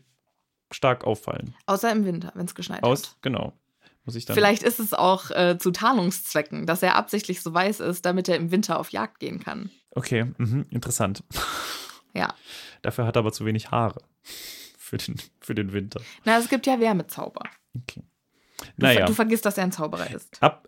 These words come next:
Speaker 1: abseits davon, äh, gibt es hier noch diesen wundervollen letzten Satz des Kapitels.
Speaker 2: Nee, Moment, können wir bitte noch kurz, <laughs> ähm, wie, wie sieht die Nase aus, Martin?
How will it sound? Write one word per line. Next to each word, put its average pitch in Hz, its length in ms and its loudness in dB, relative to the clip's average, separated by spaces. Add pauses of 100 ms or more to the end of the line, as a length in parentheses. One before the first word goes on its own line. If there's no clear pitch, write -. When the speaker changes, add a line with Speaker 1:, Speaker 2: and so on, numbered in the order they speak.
Speaker 1:
abseits 147 480 6
davon, 160 720 6
äh, 120 160 6
gibt - 160 -4
es 123 100 -8
hier 127 140 2
noch 120 160 2
diesen 107 400 -2
wundervollen 135 520 2
letzten 110 380 0
Satz 120 360 0
des 110 160 -6
Kapitels. 165 500 2
Speaker 2:
Nee, 240 100 8
Moment, 220 420 6
können 233 180 2
wir 220 100 2
bitte 226 180 0
noch 202 320 0
kurz, 214 240 0 (140)
<laughs> 226 160 -16
ähm, 220 340 4
wie, 202 240 -6
wie 226 220 4
sieht 277 320 -2 (260)
die 208 280 -2
Nase 214 380 4
aus, 330 300 0
Martin? 285 300 -2